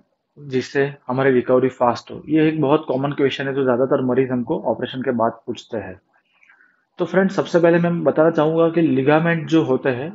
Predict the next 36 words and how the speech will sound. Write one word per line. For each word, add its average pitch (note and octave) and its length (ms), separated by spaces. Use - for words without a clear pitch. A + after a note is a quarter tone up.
उसका D3 280
food D#3 260
के E3 80
साथ E3 260
कोई D3 160
relation A#2 360
नहीं A2+ 220
है। F#3 160
लिगामेंट E3 500
जो F3 80
टिश्यू E3 320
होता D#3+ 180
है D#3+ 60
वो D#3+ 100
कोलेजन D3 460
का C#3+ 120
बना B2+ 220
हुआ B2+ 240
होता A#2 380
है F#3 60
और D3 340
हमारा C#3+ 260
जो D3+ 120
फूड D#3+ 280
होता C3 260
है C#3 120
वो D3+ 140
लिगामेंट D#3 640
को E3+ 360
ज़्यादा C#3+ 380
strong E3+ 420
बनाने D#3+ 260
में E3 120
help D3 260
नहीं D3+ 180
करता, A2 280